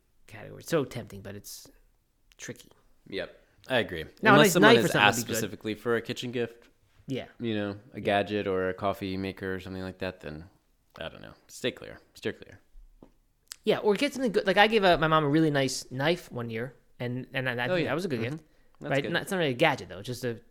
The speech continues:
Speaker 1: it's a normal kitchen thing. It's just a really nice version of it.
Speaker 2: What about peelers? Those fancy spiral peelers.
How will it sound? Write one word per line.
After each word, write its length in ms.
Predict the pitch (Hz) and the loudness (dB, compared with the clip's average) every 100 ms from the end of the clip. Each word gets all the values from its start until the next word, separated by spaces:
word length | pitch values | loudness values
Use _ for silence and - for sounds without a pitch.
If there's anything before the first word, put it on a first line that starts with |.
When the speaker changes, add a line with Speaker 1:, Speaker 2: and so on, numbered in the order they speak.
| _ | _
Speaker 1:
it's 140 | - - | -20 -18
a 40 | |
normal 340 | 110 127 147 131 | -8 -4 -2 -2
kitchen 220 | 139 127 | -4 -6
thing. 140 | 113 160 | -2 -2
It's 60 | |
just 160 | 120 117 | -2 -6
a 40 | |
really 160 | 110 107 | -8 -8
nice 200 | 107 107 | -10 -10
version 260 | 117 104 101 | -10 -12 -14
of 80 | - | -20
it. 80 | - _ _ _ _ _ _ _ _ _ _ _ - - _ _ - | -20 _ _ _ _ _ _ _ _ _ _ _ -20 -20 _ _ -14
Speaker 2:
What 120 | 123 127 | -8 -4
about 300 | 127 117 - | -4 -6 -12
peelers? 640 | - 107 87 69 - - _ _ _ _ _ _ _ _ _ _ _ - - - | -8 -8 -8 -12 -18 -20 _ _ _ _ _ _ _ _ _ _ _ -20 -20 -16
Those 160 | 101 | -14
fancy 400 | - 98 98 92 | -8 -8 -8 -10
spiral 640 | 87 - - 92 90 82 80 | -14 -16 -8 -6 -4 -8 -12
peelers. 640 | - - 87 - - - | -18 -18 -16 -16 -20 -20